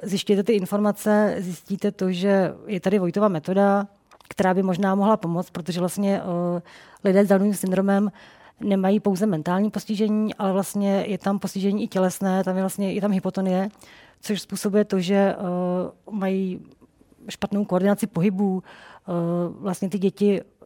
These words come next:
déle začnou chodit, eh, ten motorický vývoj prostě je, je opožděný. Eh, některým dětem to trvá třeba do pěti let, než začnou chodit. Eh, většinou třeba neumí jezdit na kole, nebo se to nenaučí, jezdí na tříkolkách.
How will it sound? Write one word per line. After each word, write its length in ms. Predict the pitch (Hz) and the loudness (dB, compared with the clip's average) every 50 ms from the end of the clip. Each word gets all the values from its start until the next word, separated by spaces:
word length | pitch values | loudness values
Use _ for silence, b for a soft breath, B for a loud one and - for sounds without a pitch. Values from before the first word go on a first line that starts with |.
| - 185 180 - | -20 -18 -14 -6
déle 280 | 196 170 185 175 180 185 | -2 0 2 2 2 2
začnou 300 | 180 190 - 202 202 202 | 0 -2 -2 -2 -2 -2
chodit, 540 | - - 185 175 202 196 202 196 190 - - | -2 -4 -2 0 2 2 2 0 -2 -6 -12
eh, 720 | - - - - - - - - - 175 170 175 180 185 - - | -20 -20 -20 -20 -20 -20 -18 -10 -8 -6 -4 -4 -4 -4 -4 -2
ten 320 | - 196 196 190 180 - | -2 0 0 -2 -4 -4
motorický 520 | - 220 202 190 175 196 208 202 - - 208 | -6 -6 -6 -4 0 0 0 0 0 -2 -2
vývoj 220 | 185 170 185 196 | 0 0 0 0
prostě 260 | 185 185 180 - - | 0 -2 -4 0 0
je, 280 | 202 196 - 226 202 - | 2 2 2 2 0 0
je 140 | - 220 208 | 0 0 -2
opožděný. 560 | 208 202 - 208 165 165 185 175 165 160 160 175 - B B B B B B B B B | 0 0 0 -2 0 0 -2 -2 -2 -4 -6 -8 -12 B B B B B B B B B
Eh, 320 | - 175 170 165 165 170 175 | -4 -2 -2 -2 -2 -2 -2
některým 400 | 202 190 170 - - 185 196 196 | -4 -4 -4 -4 -2 -2 0 0
dětem 220 | 180 - 196 190 | 0 0 -2 -2
to 80 | 180 208 | -2 -2
trvá 280 | - 180 180 180 180 | -2 0 0 0 0
třeba 200 | 180 - 175 196 | 0 0 0 0
do 80 | 190 185 | 0 0
pěti 280 | - - 175 - 202 | 0 -2 0 2 2
let, 180 | 185 175 175 170 | 2 2 2 2
než 100 | 202 202 | 0 0
začnou 300 | 190 180 - - 185 185 | 0 0 0 -2 -2 -2
chodit. 480 | - - 185 165 170 170 170 170 - - | -2 -4 -4 -2 -2 -2 -2 -2 -6 -12
Eh, 500 | - - - - - - - - - 175 170 170 170 170 170 170 156 143 - | -20 -20 -20 -20 -20 -20 -16 -8 -6 -4 -2 -2 0 0 -2 -2 -4 -8 -8
většinou 340 | 165 180 165 - - 190 185 | -6 -6 -6 -4 -4 -4 -4
třeba 220 | - - 165 185 | -4 -2 -2 0
neumí 300 | 185 180 170 190 185 185 | 0 0 -2 -2 0 -2
jezdit 200 | 185 165 - 175 | -2 -2 -2 -2
na 100 | 185 175 | -2 -2
kole, 200 | - - 190 190 | -2 0 0 0
nebo 140 | 190 180 165 | 0 -2 -4
se 60 | 151 | -4
to 60 | 185 | -4
nenaučí, 600 | 190 190 185 196 208 220 - - - 185 175 175 165 B B B B B B | -2 -2 0 0 -2 -2 -4 -4 -4 -4 -4 -4 -6 B B B B B B
jezdí 220 | - 175 147 190 196 | -4 -4 -2 0 0
na 100 | 180 170 | 0 0
tříkolkách. 760 | - - 202 175 - 196 202 - 185 165 151 156 160 - - | -2 -4 -6 -4 -2 -2 -2 0 0 0 0 -2 -6 -8 -16